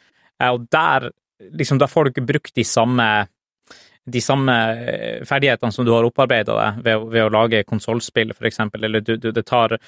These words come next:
der er det for eksempel Supercell som er, som er helt, eh, rå på det. Nintendo har jo sine baseferdigheter, kan man vel kanskje si, at de har team som har lagd mange spill sammen, som kjenner hverandre veldig godt. Jeg tror noen av de direktørene som er i, i Nintendo har jobbet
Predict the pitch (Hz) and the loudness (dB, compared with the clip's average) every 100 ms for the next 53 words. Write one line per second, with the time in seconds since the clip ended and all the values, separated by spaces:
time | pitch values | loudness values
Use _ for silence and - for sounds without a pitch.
0 | - _ _ _ - 135 151 131 117 127 | -20 _ _ _ -6 -2 0 0 -2 -2
1 | 110 - 131 113 - 107 - 113 107 104 | -2 -4 -4 -2 -4 -4 -4 -4 -4 -4
2 | 113 110 104 _ - 113 110 110 110 - | -2 -2 -4 _ -6 -2 2 2 0 -2
3 | 113 110 107 113 - 123 147 165 131 113 | -2 -2 -4 -12 -2 0 0 2 2 2
4 | 127 113 107 117 131 - 123 123 127 117 | 2 2 2 0 -4 -4 -2 0 2 2
5 | 107 104 - _ _ - 120 131 - 135 | 0 -2 -8 _ _ -6 0 0 0 -4
6 | 131 - 143 139 139 120 107 117 113 110 | -4 -4 -2 0 0 0 -4 -4 -2 -2
7 | 113 110 - 131 107 113 110 123 113 - | -2 -8 -4 0 2 0 0 2 2 0
8 | 135 113 - 117 107 110 104 - _ _ | -4 -4 -2 -4 0 2 2 -2 _ _
9 | _ _ 131 131 147 131 123 131 123 - | _ _ -2 2 2 2 0 2 0 0
10 | 120 113 123 135 147 147 - 113 - 123 | -2 0 -2 0 0 -2 -2 -2 0 0
11 | 131 113 110 110 107 107 127 151 - 107 | 2 0 0 0 0 0 0 0 -2 0
12 | 127 113 127 117 107 110 110 110 - 127 | 0 2 2 2 0 2 2 0 0 0
13 | 104 101 110 135 123 104 113 123 117 156 | 0 -4 -2 0 2 0 -2 0 0 0
14 | 151 101 104 113 120 | 0 2 2 2 2